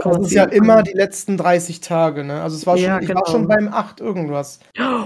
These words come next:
Speaker 1: Oha, da war ich glaub noch nie. Also ich hab jetzt aktuell
Speaker 2: Ja.
Speaker 1: sechs Komma neun sechs.
Speaker 2: Ja, ich hänge immer zwischen,
Speaker 1: Hm.
Speaker 2: zwischen sechs und neun oder
Speaker 1: Oh,
Speaker 2: so.
Speaker 1: ja.
Speaker 2: Höher, hm,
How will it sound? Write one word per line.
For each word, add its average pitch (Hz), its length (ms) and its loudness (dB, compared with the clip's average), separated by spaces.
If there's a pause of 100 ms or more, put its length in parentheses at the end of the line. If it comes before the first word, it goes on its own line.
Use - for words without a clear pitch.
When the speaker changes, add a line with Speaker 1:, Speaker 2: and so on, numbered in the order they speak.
Speaker 1:
Oha, 180 460 0
da 165 180 -2
war 262 120 -2
ich 311 80 -6
glaub 320 160 -4
noch 226 160 -2
nie. 170 340 0 (680)
Also 196 180 -4
ich 233 220 -2
hab 285 160 -6
jetzt 269 200 -4
aktuell 247 300 0
Speaker 2:
Ja. 240 60 0
Speaker 1:
sechs 247 360 -4
Komma 226 280 0
neun 208 440 0
sechs. - 580 -6 (880)
Speaker 2:
Ja, 190 320 4
ich - 240 -8
hänge 208 200 2
immer 196 260 2
zwischen, 294 380 -2
Speaker 1:
Hm. 156 300 -2
Speaker 2:
zwischen - 460 -8
sechs 160 520 -4
und 160 360 -10
neun 160 480 -2
oder 156 200 -4
Speaker 1:
Oh, 151 80 -4
Speaker 2:
so. 165 200 -4
Speaker 1:
ja. - 520 -12
Speaker 2:
Höher, 185 500 4
hm, 185 220 -14